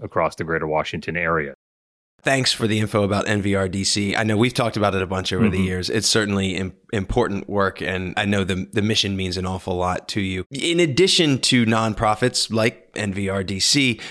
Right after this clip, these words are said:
Speaker 2: there are a lot of charitable organizations that are dedicated to providing pro bono legal services. And they, you know, as you suggested, they rely on different sources of funding. They could be state funding, they could be donations, uh, et cetera.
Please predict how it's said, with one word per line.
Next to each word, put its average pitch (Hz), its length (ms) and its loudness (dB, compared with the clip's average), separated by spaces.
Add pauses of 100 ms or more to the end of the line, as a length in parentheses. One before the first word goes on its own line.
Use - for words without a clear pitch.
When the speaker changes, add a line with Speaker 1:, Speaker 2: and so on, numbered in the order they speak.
(160)
Speaker 2:
there 147 320 2
are 135 280 4
a 123 80 4
lot 139 240 4
of 127 80 0
charitable 113 340 2
organizations 101 1000 0
that 101 180 2
are 101 80 0
dedicated 104 500 0
to - 80 -8
providing 90 600 -4
pro 110 180 -2
bono 92 260 -6
legal 87 300 -4
services. 87 640 -4 (540)
And 123 200 2
they, 123 400 4
you 117 200 0
know, 107 100 -4
as 107 160 0
you 120 80 4
suggested, 120 460 2
they 107 120 2
rely 101 300 2
on 101 140 2
different 101 480 -2
sources 104 500 2
of 101 100 -2
funding. 73 360 -6
They 67 80 -12
could - 160 -10
be - 80 -8
state 139 280 2
funding, 120 280 2
they 104 100 0
could 101 160 -6
be 101 200 0
donations, 107 1040 2
uh, 92 240 -2
et 101 140 -2
cetera. 101 400 2